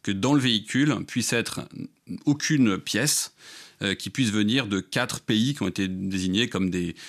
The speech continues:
pas des ennemis de la nation, mais des, des, des, des pays, euh, on va dire, où c'est compliqué et qui sont, euh, l'Iran, euh, la Russie,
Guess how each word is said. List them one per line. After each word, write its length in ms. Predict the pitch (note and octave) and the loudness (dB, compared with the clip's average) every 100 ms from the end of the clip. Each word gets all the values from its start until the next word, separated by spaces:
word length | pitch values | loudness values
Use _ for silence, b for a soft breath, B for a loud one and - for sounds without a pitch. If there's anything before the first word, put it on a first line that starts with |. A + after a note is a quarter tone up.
| B B B B _ _ | B B B B _ _
pas 120 | F2+ | -6
des 220 | E2 F2 | -4 -2
ennemis 200 | F#2 G#2+ | 0 0
de 60 | A2+ | 2
la 80 | A2 | 0
nation, 340 | A2 - C3 | 0 2 2
mais 160 | A#2+ F#2 | 2 2
des, 300 | F#2 F#2 F2+ | 0 -2 -2
des, 280 | F2 F2+ D2 | -2 -4 -2
des, 220 | F#2 F2+ | -4 -2
des 140 | F#2+ | -4
pays, 400 | E2+ G#2 A#2 B2+ | 0 2 4 4
euh, 800 | F#2+ F#2 F2+ F#2 F2+ - D2+ D2 D2+ - _ _ _ _ _ _ | 4 2 0 -2 -4 -6 -8 -8 -8 -12 _ _ _ _ _ _
on 40 | G2+ | -6
va 60 | |
dire, 160 | G2 - | -4 -2
où 60 | D3+ | 0
c'est 140 | B2 | 0
compliqué 680 | A#2+ G#2 G2+ A2+ C#3 E3 - | -2 -2 -2 0 0 0 -2
et 60 | |
qui 140 | - F#2+ | -4 -2
sont, 440 | A#2 B2+ D3 - - | 2 4 4 2 -4
euh, 180 | G2 G2 | -4 0
l'Iran, 580 | G#2+ A#2+ A2+ C3 D#3 F3 B B B - | 0 2 2 2 0 -2 B B B -6
euh, 140 | F2+ | 0
la 140 | A2+ C3+ | 2 2
Russie, 560 | G#2+ - B2+ C#3+ - | 2 0 0 0 -2